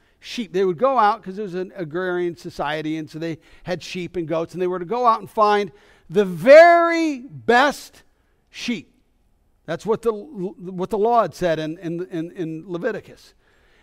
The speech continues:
And you come and you make that as your offering to God,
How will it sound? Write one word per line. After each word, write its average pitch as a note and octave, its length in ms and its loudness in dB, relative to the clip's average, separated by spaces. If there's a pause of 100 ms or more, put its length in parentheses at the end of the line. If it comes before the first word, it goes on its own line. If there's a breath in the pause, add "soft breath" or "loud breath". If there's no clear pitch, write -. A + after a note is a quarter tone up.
(120)
And F3+ 120 -6
you G3+ 120 -8
come A3+ 260 -2
and G#3 140 -4
you G3+ 80 -4
make A#3 240 -4
that A3+ 260 2
as F3+ 180 -4
your G3 240 -6
offering F3 800 -4
to - 140 -12
God, D#3+ 400 -4